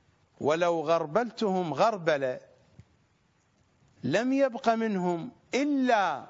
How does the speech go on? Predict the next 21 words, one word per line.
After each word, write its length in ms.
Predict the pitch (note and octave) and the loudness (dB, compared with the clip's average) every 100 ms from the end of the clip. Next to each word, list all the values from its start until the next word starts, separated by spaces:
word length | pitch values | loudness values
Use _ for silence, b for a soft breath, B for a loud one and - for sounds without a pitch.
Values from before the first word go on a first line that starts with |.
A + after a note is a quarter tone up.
| - | -6
ما 200 | D#3 E3+ | 0 0
كان 420 | D#3 F3+ D#3+ C#3+ | 0 0 0 0
لي"، 320 | C#3 A#2+ G#2+ - F#3+ | -2 -4 -6 -6 -2
إلا 260 | A#3 G#3+ | 0 0
تلك 280 | F#3+ F#3 - | -2 -6 -4
المجموعة 520 | D3+ C3+ A#2+ B2+ - | -2 -2 -4 -4 -6
القليلة. 500 | F2 - D#2+ - - - _ _ _ _ _ _ _ _ _ _ _ _ - - - - - _ _ _ _ _ _ _ _ _ _ _ _ D3 | -10 -12 -14 -14 -20 -20 _ _ _ _ _ _ _ _ _ _ _ _ -20 -20 -20 -20 -20 _ _ _ _ _ _ _ _ _ _ _ _ -2
"إنهم 460 | D#3+ E3 D#3+ D#3 | 0 0 0 0
طالما 540 | C#3 G3+ A#3+ A3+ G#3 F3+ | 2 4 4 0 0 -2
اتكوا 500 | - A#3 A3+ A3+ E3 | -2 -2 0 -2 0
على 220 | F3 F#3 | 0 0
الأرائك"، 680 | E3 D#3+ E3 C#3+ A#2 - G3+ | 0 2 2 2 -2 -8 -6
مثل 180 | F#3+ G3+ | -4 -2
ما 180 | D#3+ C3+ | 0 0
الآن 280 | B2+ C3 | 0 -2
نحن 220 | C#3 B2+ C3 | -2 -2 -2
هنا 380 | C3+ D3 C#3 - D#3 | 0 0 -2 -4 -6
نتكئ 400 | D#3+ D3+ B2 G2 | -4 -4 -4 -2
على 240 | A2+ D3 | 0 0
الأرائك 640 | C3 B2+ C3 F#2+ - - _ _ _ _ _ _ _ _ _ _ _ _ _ _ _ _ _ - | 0 0 -2 -4 -14 -20 _ _ _ _ _ _ _ _ _ _ _ _ _ _ _ _ _ -2
وندعي، 560 | D3+ A#3+ F3 C#3 G#2 | 0 0 -2 -4 -6